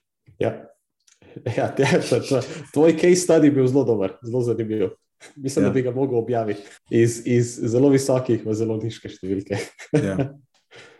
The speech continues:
Speaker 1: Super.
Speaker 2: In to, in to dvakrat, ne. Najprej iz zelo nizkih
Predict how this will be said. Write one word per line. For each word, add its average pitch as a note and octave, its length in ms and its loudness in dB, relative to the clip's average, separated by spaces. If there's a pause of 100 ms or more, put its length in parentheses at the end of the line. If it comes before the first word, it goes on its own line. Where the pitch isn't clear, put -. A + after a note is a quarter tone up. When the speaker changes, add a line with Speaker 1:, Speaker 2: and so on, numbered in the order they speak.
(400)
Speaker 1:
Super. - 300 -6 (480)
Speaker 2:
In A#2+ 140 0
to, E3+ 300 2
in B2 160 -2
to D#3+ 320 2
dvakrat, A2 540 -8
ne. G#2 340 -10
Najprej D3 400 -2
iz A2 140 -2
zelo G#2+ 220 -2
nizkih F#3 400 -4